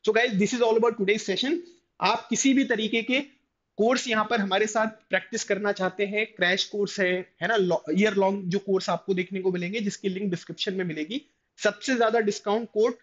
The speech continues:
जो आपको देखने को मिलेगा वो मेरे कोड को यूज करने से मिलेगा, है ना। तो आप लोग बॉन्ड जो कोड है उसको जरूर यूज करें और अपनी फुल फ्लेज में जो अपनी प्रिपरेशन है उसको यहाँ पर शुरू करें। So guys, this is all about today's session।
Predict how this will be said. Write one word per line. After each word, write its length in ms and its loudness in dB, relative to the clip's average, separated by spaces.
जो 100 2
आपको 300 2
देखने 260 0
को 100 2
मिलेगा 300 4
वो 180 2
मेरे 280 4
कोड 320 0
को 60 0
यूज 220 0
करने 280 -4
से 120 -6
मिलेगा, 380 -8
है 80 2
ना। 80 0
तो 120 0
आप 220 2
लोग 140 2
बॉन्ड 360 0
जो 120 0
कोड 300 0
है 60 2
उसको 300 -6
जरूर 300 0
यूज 200 -2
करें 260 -2
और 100 2
अपनी 320 0
फुल 200 2
फ्लेज 320 -2
में 120 -2
जो 100 0
अपनी 180 -4
प्रिपरेशन 540 0
है 60 0
उसको 240 -2
यहाँ 220 -4
पर 100 0
शुरू 220 -6
करें। 260 -10
So 140 -6
guys, 300 0
this 220 -2
is 80 0
all 160 2
about 200 0
today's 260 -2
session। 300 -6